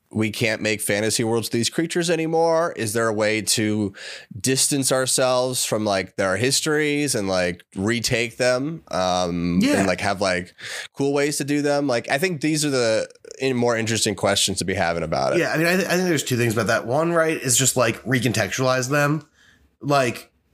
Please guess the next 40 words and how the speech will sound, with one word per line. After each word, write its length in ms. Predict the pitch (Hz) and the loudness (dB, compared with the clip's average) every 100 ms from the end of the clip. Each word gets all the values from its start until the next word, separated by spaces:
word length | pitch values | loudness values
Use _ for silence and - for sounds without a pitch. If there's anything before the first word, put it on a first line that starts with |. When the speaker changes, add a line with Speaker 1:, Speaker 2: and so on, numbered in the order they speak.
| _ - | _ 0
Speaker 2:
what 160 | 147 | 0
if, 180 | 160 - | 0 -2
what, 240 | 165 156 | -2 0
what 100 | 143 | 0
if 120 | 165 151 | -2 -2
orcs 400 | 160 170 170 147 | 0 0 -2 -2
had 180 | 165 | 0
a 40 | 165 | 2
library? 600 | 165 160 113 82 - - | 2 2 -2 -4 -2 -2
<laughs> 40 | - - - - - - _ - 135 | -2 -8 -20 -20 -20 -20 _ -10 -2
You 200 | 143 160 | 2 2
know, 320 | 120 117 127 | 2 2 2
like, 240 | 117 131 123 | 2 2 2
what 140 | 147 | 0
if 80 | 156 | 4
that's 220 | 156 156 | 2 2
what 80 | 107 | -2
orcs 240 | 117 113 | -2 0
were 80 | 120 | 0
doing 260 | 113 107 107 | 2 2 2
in 80 | |
this 160 | 104 101 - 117 | 2 0 0 2
story 360 | 95 85 - - | 2 0 -2 -2
or 80 | - | -2
something? 200 | 113 - | -2 -4
You 100 | 170 | -2
know 60 | 165 | 0
what 100 | 156 | 2
I 20 | |
mean? 120 | 151 | 0
Like, 240 | 151 143 135 | 0 0 0
they 80 | 151 | 0
don't 160 | 165 | 2
always 300 | 123 139 143 | 2 0 0
have 60 | 131 | 0
to 40 | |
be, 60 | 131 | 0
like, 240 | 120 - 139 | 0 0 2
big, 340 | 127 123 110 | 2 2 0
dumb, 500 | 120 117 113 113 | 2 2 2 2